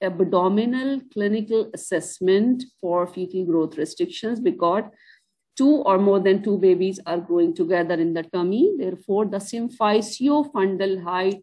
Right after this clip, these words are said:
is not reliable. Okay. In twin pregnancies, the symphysiofundal height is not reliable. Therefore, frequent growth scans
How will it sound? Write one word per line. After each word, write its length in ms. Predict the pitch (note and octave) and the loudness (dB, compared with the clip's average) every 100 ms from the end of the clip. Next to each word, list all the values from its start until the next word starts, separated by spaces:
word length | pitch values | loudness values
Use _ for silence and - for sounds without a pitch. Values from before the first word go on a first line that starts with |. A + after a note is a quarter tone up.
| - | -4
is 220 | E3 - - | -4 -4 -6
not 320 | E3+ D#3+ - | -4 -4 -8
reliable. 580 | G3+ C#3+ C#3+ D3 - - - _ _ _ _ _ _ _ _ _ _ - | -6 -6 -6 -8 -12 -18 -20 _ _ _ _ _ _ _ _ _ _ -14
Okay. 300 | - C4+ G#4 - - _ _ _ - | -4 -2 -2 -6 -20 _ _ _ -2
In 200 | F3 F3+ | -2 0
twin 260 | G3+ G3+ G3+ | 2 2 4
pregnancies, 960 | D#3+ D#3 D#3+ D#3+ D#3+ F#3 G3+ E4+ F4+ | 0 2 2 2 0 -2 0 0 -2
the 200 | G3 F#3 | -8 -8
symphysiofundal 1160 | - B3 - E3+ D3+ - E3+ - D#3+ D#3 D#3+ D#3+ | -4 -4 -4 -2 -4 -2 -6 -2 0 2 0 -2
height 380 | E3 E3+ G#3 - | -2 -2 -2 -6
is 200 | D3+ - | -16 -6
not 360 | E3 D3+ C#3+ - | -2 -2 -4 -12
reliable. 580 | D3 - - - - - _ _ _ _ _ _ _ - | -12 -12 -14 -16 -20 -20 _ _ _ _ _ _ _ -6
Therefore, 600 | D#3+ D#3 - F3+ G3+ C#4 | -2 -2 -2 2 2 2
frequent 960 | - - G#3 G#3 - G#3+ A3+ - - | -4 -4 -2 -2 2 2 2 -4 -6
growth 400 | E3 E3+ E3+ - | -2 0 0 -6
scans 640 | - G3+ G3 G#3+ C4 - | -8 0 2 4 2 0